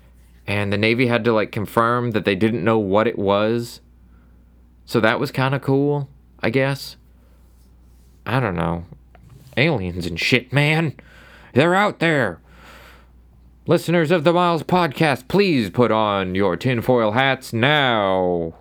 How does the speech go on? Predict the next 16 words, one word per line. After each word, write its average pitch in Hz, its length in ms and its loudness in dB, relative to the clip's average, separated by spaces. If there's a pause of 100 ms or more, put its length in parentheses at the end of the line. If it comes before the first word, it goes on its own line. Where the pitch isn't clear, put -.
(160)
You 92 160 -4
know, 87 260 -6
that - 160 -4
kind - 160 -6
of - 80 -8
shit. - 260 -14
I - 60 -2
love 156 220 -2
it. - 120 -10 (1160)
Uh, 107 300 0
and 107 180 -2
then 110 140 -2
the, 104 260 -2
the 98 160 -6
second - 380 -6
one 95 420 -4